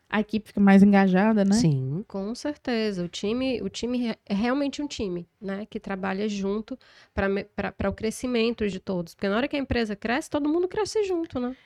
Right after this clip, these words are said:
Speaker 1: E até como a gente já falou aqui em vários outros episódios dos podcasts, é que o, o, a terapia também é uma forma de dar muitas,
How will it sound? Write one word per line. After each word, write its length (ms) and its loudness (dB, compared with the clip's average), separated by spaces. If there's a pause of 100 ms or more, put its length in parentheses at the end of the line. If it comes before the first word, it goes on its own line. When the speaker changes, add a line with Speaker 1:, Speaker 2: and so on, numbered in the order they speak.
Speaker 1:
E 140 2
até 320 2
como 160 -2
a 80 0
gente 180 0
já 100 -2
falou 200 -2
aqui 180 -4
em 160 2
vários 480 0
outros 300 0
episódios 420 2
dos 180 -4
podcasts, 920 0
é 560 4 (400)
que 260 2
o, 60 0
o, 600 0
a 120 0
terapia 600 2
também 400 0
é 60 0
uma 160 -2
forma 340 -2
de 300 2
dar 320 2
muitas, 680 2